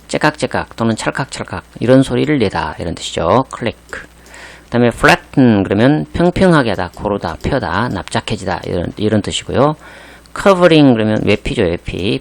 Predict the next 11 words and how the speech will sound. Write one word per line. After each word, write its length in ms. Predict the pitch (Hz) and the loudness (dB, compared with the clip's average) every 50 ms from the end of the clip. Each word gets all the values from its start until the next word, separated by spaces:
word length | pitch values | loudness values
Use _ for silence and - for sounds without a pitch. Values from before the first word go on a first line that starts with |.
| - | -6
피복, 580 | - - 165 160 156 - - - - - - - | -6 -4 -4 -2 -2 -2 -4 -4 -10 -20 -12 -10
덮개. 600 | - 185 - - - 92 80 80 98 123 143 151 - _ - - - - - - _ | -10 -10 -10 -10 -10 -8 -6 -4 -4 -4 -4 -6 -8 _ -20 -20 -20 -20 -20 -20 _
그다음에 280 | - - 120 120 123 - | -4 0 2 2 2 2
extraordinary 1080 | - - 160 - - - - - 165 - 139 170 175 175 175 160 143 127 117 104 101 98 | 2 2 2 2 0 -4 0 0 0 2 4 2 2 4 4 4 6 6 4 2 0 -4
그러면 280 | 98 - 98 107 113 107 | -4 -4 -2 -2 -2 -2
대단한, 580 | - - 101 101 110 117 123 120 104 87 78 71 | -4 -6 -4 -2 0 0 2 0 0 -2 -4 -6
비범한, 560 | - - 104 101 - 87 80 90 110 123 131 131 - | -6 -6 -6 -4 -4 -4 -2 -2 -2 -2 -2 -4 -8
특별한 520 | - 160 - - 131 113 104 98 82 78 78 92 110 - | -10 -14 -8 -6 -4 -4 -4 -6 -6 -8 -10 -14 -10 -6
이런 200 | 92 92 90 90 | -4 -4 -4 -4
뜻이 340 | - 101 - - 143 139 139 | -6 -10 -8 -6 -6 -6 -6
되겠습니다. 640 | - 101 92 90 - - - 85 76 - - - | -8 -8 -8 -8 -8 -8 -10 -10 -10 -10 -12 -14